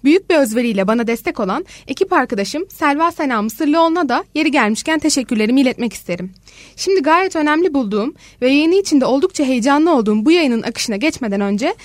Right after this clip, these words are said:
sizlere sevgili Kardelen Hanım'ı kısaca tanıtmak istiyorum.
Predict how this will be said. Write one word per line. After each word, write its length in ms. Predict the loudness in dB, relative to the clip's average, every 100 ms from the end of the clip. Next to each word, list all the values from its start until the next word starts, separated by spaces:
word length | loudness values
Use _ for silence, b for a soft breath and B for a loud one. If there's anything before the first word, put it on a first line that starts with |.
| B -8
sizlere 460 | -4 -2 0 -2
sevgili 560 | 0 0 0 -2 -4 -6
Kardelen 420 | -2 0 2 0 0
Hanım'ı 240 | 0 -2
kısaca 280 | -2 -4 -2
tanıtmak 420 | -4 -4 -6 -6
istiyorum. 480 | -6 -4 -4 -4